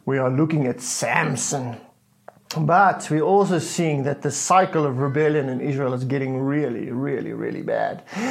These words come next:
But before we get there, let me pray for us. Let me ask God to help us. So let's close our eyes and let's pray together.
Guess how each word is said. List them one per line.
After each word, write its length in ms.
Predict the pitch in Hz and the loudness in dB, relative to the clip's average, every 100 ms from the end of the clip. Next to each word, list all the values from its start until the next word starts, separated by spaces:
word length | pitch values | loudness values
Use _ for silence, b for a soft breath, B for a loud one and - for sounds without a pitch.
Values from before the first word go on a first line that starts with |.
| 262 233 - | 0 0 2
But 240 | 147 143 | 2 2
before 240 | 143 - 226 | -2 2 2
we 80 | |
get 240 | 185 170 170 | 2 0 -2
there, 420 | 110 127 196 - - | -4 -4 -4 -6 -6
let 180 | 131 147 | -4 -2
me 100 | 214 | -2
pray 280 | - 240 381 | 2 2 2
for 180 | - | -2
us. 260 | - - - - 139 | -8 -10 -18 -12 -8
Let 80 | |
me 80 | 143 | -6
ask 300 | 165 143 147 | -4 -6 -6
God 200 | - 107 | -8 -8
to 100 | - | -6
help 280 | 139 - - | -6 -6 -8
us. 280 | 82 - - _ | -10 -12 -20 _
So 160 | - | -4
let's 120 | 160 170 | -4 0
close 240 | 180 180 | 0 4
our 220 | 165 185 | 6 6
eyes 300 | 294 - - b b b b | 4 -2 -12 b b b b
and 140 | - 120 | -6 -6
let's 160 | 117 | -6
pray 220 | - - 127 | -10 -10 -8
together. 520 | - - 113 127 | -8 -8 -8 -10